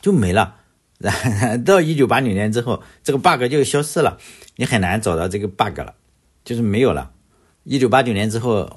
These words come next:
高的，高教授已经，呃，一，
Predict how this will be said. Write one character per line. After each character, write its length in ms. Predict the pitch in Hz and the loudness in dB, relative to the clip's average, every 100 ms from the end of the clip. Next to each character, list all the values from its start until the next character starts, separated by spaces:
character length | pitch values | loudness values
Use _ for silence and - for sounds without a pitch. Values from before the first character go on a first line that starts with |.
| 95 | -8
高 140 | 120 120 | 0 0
的， 80 | 107 - | 0 -6
高 240 | - 120 135 | 0 2 4
教 160 | 139 | 4
授 160 | 117 117 | 4 0
已 160 | 90 82 | 0 -2
经， 320 | 92 95 104 - _ - - _ _ _ _ | -2 -4 -6 -12 _ -18 -18 _ _ _ _
呃， 340 | - 73 60 50 50 50 - | -14 -12 -12 -14 -18 -20 -12
一， 240 | 127 135 | -4 -4